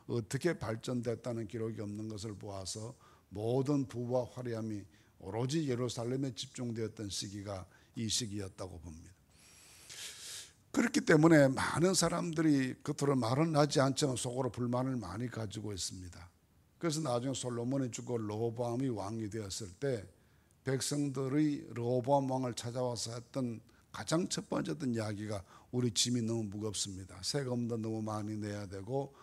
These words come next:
노역으로 나가서 봉사해야 되는 날도 너무 많고 하니까 이거 좀 줄여주십시오"라고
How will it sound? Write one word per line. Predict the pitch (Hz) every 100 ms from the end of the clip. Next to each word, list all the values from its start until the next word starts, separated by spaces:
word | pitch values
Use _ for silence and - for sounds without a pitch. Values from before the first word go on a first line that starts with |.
| - -
노역으로 | 120 123 131 139 131 117
나가서 | 110 110 113 107
봉사해야 | - 117 117 120 107
되는 | 104 107
날도 | 104 98 101 110
너무 | 104 104
많고 | 101 101 -
하니까 | 107 101 110 98 - -
이거 | - 160
좀 | 156 165 135
줄여주십시오"라고 | 165 160 127 120 107 98 - 117 110 107 104 101 120 110